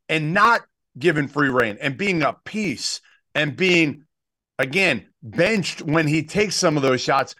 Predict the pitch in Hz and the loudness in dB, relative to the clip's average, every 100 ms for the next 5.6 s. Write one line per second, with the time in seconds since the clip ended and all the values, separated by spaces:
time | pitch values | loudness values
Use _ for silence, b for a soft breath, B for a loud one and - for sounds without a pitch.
0 | _ - 143 143 156 226 202 156 160 151 | _ -2 0 2 4 4 4 4 2 0
1 | - 175 143 151 175 160 147 123 - 208 | 2 2 4 4 4 4 2 0 0 0
2 | 214 - 127 117 110 _ _ _ - 139 | 0 0 -2 -2 -6 _ _ _ -2 0
3 | 139 131 127 - _ _ 131 160 165 127 | 2 0 -2 -10 _ _ -2 2 2 4
4 | 165 143 117 - 104 - 92 - _ - | 2 4 2 -2 -8 -8 -10 -12 _ -6
5 | 117 113 101 78 65 | -4 -2 -2 -4 -12